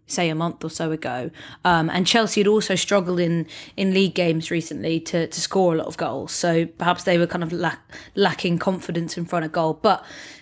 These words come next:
that big midweek victory over Manchester United, in which Chelsea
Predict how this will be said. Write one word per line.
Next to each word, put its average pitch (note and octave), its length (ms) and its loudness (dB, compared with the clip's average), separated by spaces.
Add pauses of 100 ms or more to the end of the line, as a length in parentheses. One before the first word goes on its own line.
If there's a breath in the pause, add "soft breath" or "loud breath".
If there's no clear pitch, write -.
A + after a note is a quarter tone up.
(120)
that A#3 340 2
big A#3 400 4
midweek G3+ 500 2
victory F#3 680 0
over F3 260 0
Manchester F3 460 -2
United, F3 280 -2
in E3+ 120 -2
which - 260 -4
Chelsea F3 680 -4